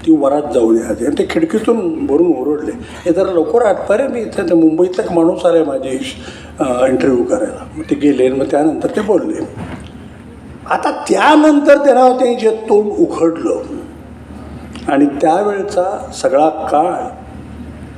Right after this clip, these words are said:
शेका पक्ष, त्याचं काय झालं, यशवंतरावांचं आमचं नातं कसं झालं, काय झालं, यापासून त्यांनी जी बोलायला सुरुवात केली, तर म्हटलं, "कॅमेरा तर ऑन केलाय, आता करणार काय?"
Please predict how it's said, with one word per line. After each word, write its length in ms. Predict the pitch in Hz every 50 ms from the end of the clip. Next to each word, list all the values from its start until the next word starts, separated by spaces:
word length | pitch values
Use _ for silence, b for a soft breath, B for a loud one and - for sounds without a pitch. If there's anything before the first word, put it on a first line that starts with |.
| -
शेका 360 | - - - 175 170 - 240 240
पक्ष, 460 | - - - - - - - - - - - - - - - - - - - - - - - - - -
त्याचं 240 | 160 151 147 - 147
काय 320 | - - 147 131 139 151 147
झालं, 420 | - - - 110 101 113 143 175 - - - - - - - 80 78 - - - - - - - - - - - - - - - - - - - - -
यशवंतरावांचं 680 | 156 - - - 214 214 220 214 208 202 208 196 208 214
आमचं 300 | 190 190 180 185 196 175
नातं 240 | 165 - 185 - 175
कसं 320 | - - - - - 160
झालं, 360 | 151 135 131 127 139 156 160
काय 400 | 156 156 - - 135 139 151 165
झालं, 480 | 160 123 127 120 123 131 147 160 170 - - - B B B B B B B B B B B - - -
यापासून 540 | 180 233 - 277 269 - - 226 220 214 214
त्यांनी 240 | 202 196 202 196 180
जी 140 | 185 196
बोलायला 360 | 185 165 160 156 160 165 165 170
सुरुवात 380 | 170 165 156 147 151 156 165
केली, 800 | 160 - - - 202 220 240 208 170 147 - - - - - - - - - - - - - - - - - -
तर 60 | 202
म्हटलं, 180 | 214 214 - -
"कॅमेरा 340 | - 170 151 151 170 180 202 175
तर 80 | - 196
ऑन 200 | 196 202 208 185
केलाय, 380 | - 196 185 165 147 139 135 -
आता 140 | 170 120 -
करणार 400 | - - 147 131 135 139 156 160
काय?" 260 | 147 151 - - -